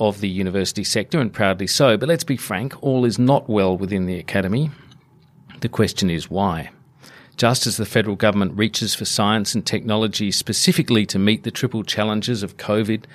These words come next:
climate change, and the rigours of an increasingly knowledge-based international economy, the universities themselves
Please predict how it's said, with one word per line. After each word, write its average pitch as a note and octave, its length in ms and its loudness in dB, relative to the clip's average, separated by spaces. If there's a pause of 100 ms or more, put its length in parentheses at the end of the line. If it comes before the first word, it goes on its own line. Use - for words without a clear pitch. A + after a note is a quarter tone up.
(380)
climate G#2+ 320 0
change, G2+ 500 0 (300)
and C#3+ 180 4
the B2 100 2
rigours G#2+ 300 0
of F#2+ 80 -6
an G2+ 100 0
increasingly G2 680 0
knowledge-based G2 840 -2
international F#2+ 720 -4
economy, G2 580 -2 (640)
the A#2+ 100 -2
universities A#2+ 600 4
themselves A2 600 2